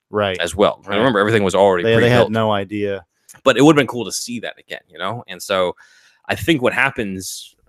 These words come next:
Speaker 2: I'm reading between the lines, is that Selina asked Bruce, like, "Do you have any, like, Raven statues?" And Bruce is like, "I have no idea what you're talking about."
Speaker 1: Yeah.
Speaker 2: And Selina feel,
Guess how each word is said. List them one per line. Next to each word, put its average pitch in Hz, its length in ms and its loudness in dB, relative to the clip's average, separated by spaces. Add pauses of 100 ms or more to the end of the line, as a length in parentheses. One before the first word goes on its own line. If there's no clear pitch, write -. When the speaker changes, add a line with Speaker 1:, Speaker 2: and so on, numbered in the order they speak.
(120)
Speaker 2:
I'm 92 320 -8
reading 110 220 2
between 95 200 -6
the 90 80 -4
lines, 104 400 0
is 82 200 -6
that 85 320 0
Selina 113 400 -4
asked 92 380 -6
Bruce, 107 400 -6
like, 85 180 -12
"Do 107 80 -8
you 98 80 -2
have 98 180 2
any, 92 180 -6
like, 85 180 -8
Raven 95 280 0
statues?" - 520 -8
And - 80 -20
Bruce 87 200 -14
is 85 60 -18
like, 82 200 -6
"I 90 60 -2
have 85 120 -4
no 85 160 -8
idea 82 160 -8
what 82 100 -12
you're - 80 -20
talking 87 340 -6
about." - 280 -12 (340)
Speaker 1:
Yeah. 92 240 -6 (200)
Speaker 2:
And 98 120 -14
Selina 98 380 -6
feel, 87 380 -12